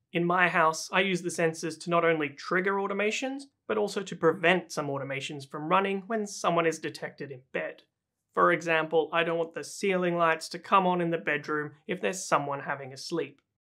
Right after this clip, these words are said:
And these pressure pads don't just have to be used for bed sensors, they open up a whole world of automation options.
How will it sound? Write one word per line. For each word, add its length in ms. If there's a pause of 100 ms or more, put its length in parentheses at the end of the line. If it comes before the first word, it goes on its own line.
(120)
And 140
these 100
pressure 300
pads 280
don't 200
just 120
have 140
to 60
be 100
used 300
for 100
bed 300
sensors, 640 (200)
they 120
open 240
up 180
a 80
whole 480
world 260
of 120
automation 560
options. 540